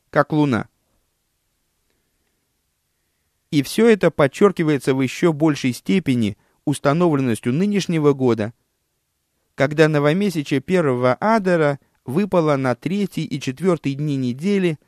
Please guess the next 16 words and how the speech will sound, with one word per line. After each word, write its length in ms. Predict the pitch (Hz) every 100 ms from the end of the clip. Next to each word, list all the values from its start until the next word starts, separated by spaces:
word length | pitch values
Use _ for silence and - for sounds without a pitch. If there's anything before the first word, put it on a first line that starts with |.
| _ -
на 160 | 143 135
вторник 500 | - 180 170 160 -
и 100 | 151
среду. 440 | - 127 107 95 _ _ _ _ _ _ _ _ _ _ _ _ _ _ _ _ _ _ _ _ _ _ _ _ _ _ _ _ _
Третий 460 | - 202 220 180 139
день 280 | 143 175
творения — 840 | 151 135 143 180 196 185 151 127 127 _ _ _ _ _
день, 420 | 117 131 196 196 -
когда 320 | - 135 139
Всевышний 600 | - - 147 180 - 160 -
дважды 600 | 120 120 170 185 151 139
произнес 640 | 135 127 113 156 165 -
«Ки 220 | - 185
тоев», 480 | 170 160 131 98 - _ _ _ _ _ -
«Ибо 300 | 165 151 143
благ», 520 | 131 147 131 104